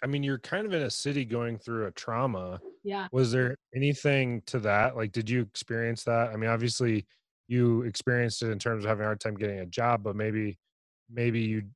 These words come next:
Speaker 1: maybe you never got on the inside of that, or di-, was it a, were you aware that this was a city going through trauma?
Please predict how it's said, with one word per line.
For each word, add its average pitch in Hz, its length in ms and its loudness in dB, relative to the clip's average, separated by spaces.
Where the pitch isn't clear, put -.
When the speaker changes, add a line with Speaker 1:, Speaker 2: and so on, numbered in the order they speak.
Speaker 1:
maybe 120 240 2
you 120 100 2
never 117 260 2
got 104 240 4
on 110 120 0
the 104 120 -4
inside 107 440 -2
of 95 160 -6
that, 98 280 -2
or 95 100 -4
di-, 104 140 -2
was 127 240 2
it 123 180 0
a, 104 60 0
were 120 280 2
you 135 160 6
aware 123 440 6
that 113 160 -2
this 110 220 -2
was 104 120 -4
a 98 60 -4
city 107 280 -4
going 101 220 -6
through 101 160 -12
trauma? 98 380 -6